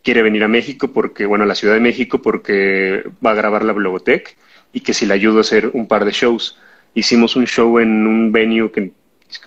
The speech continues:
o sea, creo que duró seis meses, ahí en Álvaro Obregón Insurgentes. El ve-, el show se puso hasta su madre de gente,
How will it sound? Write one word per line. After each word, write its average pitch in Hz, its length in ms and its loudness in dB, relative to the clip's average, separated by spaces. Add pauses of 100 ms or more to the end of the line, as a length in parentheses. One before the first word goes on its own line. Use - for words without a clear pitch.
o 117 60 -4
sea, 104 160 -2
creo 117 200 2
que 120 100 0
duró 104 260 4
seis 110 240 -2
meses, 113 340 0
ahí 107 120 2
en 107 100 2
Álvaro 107 260 2
Obregón 95 280 -2
Insurgentes. 131 600 -2
El 113 140 2
ve-, 117 240 0
el 101 180 -4
show 113 240 2
se 110 140 -4
puso 117 220 -2
hasta 107 200 -4
su - 140 -4
madre 110 340 2
de 104 80 2
gente, 117 400 0